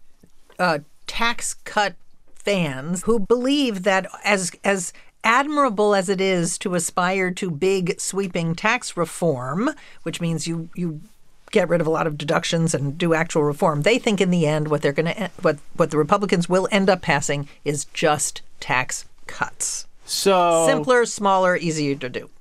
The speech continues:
Speaker 2: Which leads me to reality check number three. I think a lot of them here.
Speaker 1: <laughs>
Speaker 2: Uh, we're gonna talk about this, uh, in a few minutes, but, but Republicans in Congress are just getting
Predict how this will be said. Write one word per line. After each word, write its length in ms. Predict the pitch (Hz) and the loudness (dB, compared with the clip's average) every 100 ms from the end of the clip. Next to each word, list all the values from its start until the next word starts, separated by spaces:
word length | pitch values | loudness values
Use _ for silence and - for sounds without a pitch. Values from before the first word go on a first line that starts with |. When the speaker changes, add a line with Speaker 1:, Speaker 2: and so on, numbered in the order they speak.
| - | -2
Speaker 2:
Which 200 | 135 127 | 0 2
leads 220 | 151 156 135 | 4 4 6
me 100 | 127 | 4
to 140 | 120 - | 2 -4
reality 600 | 113 113 131 123 120 113 | -6 2 4 4 2 0
check 300 | - 110 - | 0 -2 0
number 220 | 120 151 | 0 0
three. 400 | 151 202 156 98 - - - | 2 2 2 -4 -14 -20 -16
I 60 | - | -10
think 240 | - - | -8 -2
a 80 | - | 2
lot 220 | - 392 | 4 4
of 100 | 392 | 4
them 160 | 302 339 | 4 2
here. 320 | - 110 339 - | 2 0 -2 -4
Speaker 1:
<laughs> 40 | - - | -8 -4
Speaker 2:
Uh, 140 | 151 143 | 0 2
we're 160 | 170 | 2
gonna 140 | 214 214 | 2 0
talk 200 | 185 180 | 0 0
about 260 | 156 139 | 0 0
this, 300 | 127 123 - - | 0 0 -2 -2
uh, 200 | 120 - | -2 -2
in 120 | 120 | -4
a 20 | |
few 160 | - 113 | -4 -4
minutes, 360 | 110 101 92 - | -2 -2 -6 -4
but, 360 | 107 101 - | -2 -2 -2
but 220 | 107 104 | -6 -6
Republicans 640 | 107 - 165 175 180 170 147 | -6 -2 0 0 2 2 2
in 80 | |
Congress 400 | - 110 104 101 | 0 0 0 -2
are 140 | - 110 | -4 -2
just 200 | 127 - | -2 0
getting 300 | 113 101 | -2 -2